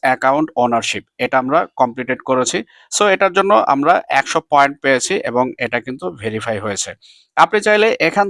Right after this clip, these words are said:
থেকেও হাতের ডান দিকে go to বাটনগুলোতে ক্লিক করে যে অপশনগুলো আপনি ভেরিফাই করেননি সেগুলো ভেরিফাই করে নিতে পারেন, কিন্তু আমি সাজেস্ট করব যেহেতু গ্যাস ফি পে করে আমরা এই কাজগুলো কমপ্লিট করব, so আমরা ইভেন্ট অপশনে এসে একটা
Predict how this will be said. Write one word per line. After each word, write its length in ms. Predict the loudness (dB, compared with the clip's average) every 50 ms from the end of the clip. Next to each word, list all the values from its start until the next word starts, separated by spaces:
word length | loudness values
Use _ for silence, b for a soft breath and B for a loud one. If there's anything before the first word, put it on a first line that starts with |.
| 0
থেকেও 240 | 0 0 2 0 0 0 0 0
হাতের 280 | -2 0 0 0 0 4 4
ডান 140 | 4 4 4 2 -2
দিকে 200 | -4 -2 -2 -4 -4 -6 _ _ _ _ _ -4
go 160 | 0 2 2 2 2
to 80 | 2 2 2 4 4
বাটনগুলোতে 600 | 4 4 4 4 0 0 0 0 0 0 0 -2 -4 -2
ক্লিক 180 | -2 -2 -2 0 -2 0
করে 160 | 0 0 -2 -4 -4 -2
যে 80 | 0 0 2 2 2
অপশনগুলো 380 | 0 0 -2 -2 0 0 0 0 0
আপনি 120 | 0 -4 -2 -2
ভেরিফাই 320 | -2 -2 -2 -2 -4 -4 0 0
করেননি 320 | 0 0 0 -2 -6 -10 -12 b b b b b -6
সেগুলো 260 | -6 -2 -2 0 0 -2 -2 -2
ভেরিফাই 320 | -2 -2 -2 -2 -4 -4 -2 0
করে 140 | 0 0 0 0
নিতে 140 | -2 -2 -2 -2
পারেন, 200 | 0 0 0 -2 -4 _ _ _ _ _ _
কিন্তু 140 | -4 0 2 2 2
আমি 100 | 2 2 0 0
সাজেস্ট 260 | 0 0 -2 -4 -2 -2 -2
করব 140 | 0 0 -2 -4 -6 -8 -6 -4
যেহেতু 280 | -4 -4 -4 -2 -4 -4 -4 -6 _ _ _ _ _ _ _ _ -6
গ্যাস 280 | 2 4 6 6 6 4 2
ফি 80 | 0 2 4 4
পে 60 | 2 4 4 4
করে 120 | 4 4 4
আমরা 120 | 4 2 0 2
এই 40 | 4 2
কাজগুলো 340 | 2 2 2 0 -2 -2 0 2 2
কমপ্লিট 280 | 2 2 2 -2 -2 2 2
করব, 160 | 2 2 2 0 -2 -2 _ -6 -2
so 100 | 2 2 4 4 4 4
আমরা 200 | 4 4 2 0 0 0 0 0
ইভেন্ট 220 | 2 2 2 2 2 2 0
অপশনে 280 | 0 0 0 0 0 0 0
এসে 140 | 0 -2 0 0 0 0
একটা 160 | 0 -2